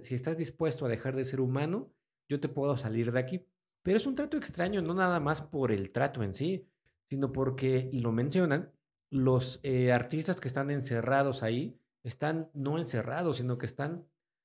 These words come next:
por su propia voluntad, digamos, escondidos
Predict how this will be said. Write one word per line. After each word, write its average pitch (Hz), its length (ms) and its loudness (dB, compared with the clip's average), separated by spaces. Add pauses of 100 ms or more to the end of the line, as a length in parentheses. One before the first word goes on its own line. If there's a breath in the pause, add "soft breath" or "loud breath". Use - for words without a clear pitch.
(160)
por 135 120 0
su 127 160 -2
propia 156 340 2
voluntad, 127 640 2
digamos, 123 500 0
escondidos 107 840 -2